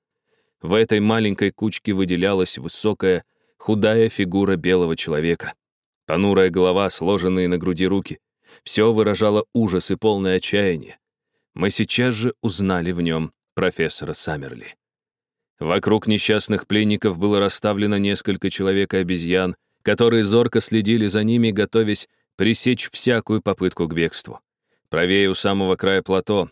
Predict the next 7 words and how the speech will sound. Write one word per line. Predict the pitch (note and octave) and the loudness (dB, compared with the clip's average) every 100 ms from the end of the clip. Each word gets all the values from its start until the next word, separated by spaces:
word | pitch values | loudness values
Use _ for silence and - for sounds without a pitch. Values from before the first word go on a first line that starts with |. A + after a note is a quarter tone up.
| _ _ | _ _
стояли | - - E2+ F#2+ F#2+ | -8 -2 2 2 2
особняком | F#2+ F2+ F2 F#2 G2+ F#2+ | 0 -2 -4 -2 -2 0
ещё | F#2+ - G#2 | -2 -2 -2
две | F#2 G2 | 0 -2
фигуры, | - F#2 G#2+ G2+ E2+ - _ | -2 -4 0 0 -2 -6 _
такие | - E2+ A#2 | -8 -2 0
нелепые. | A2 G#2+ A#2 A#2+ F#2+ E2 | 2 2 2 2 0 -4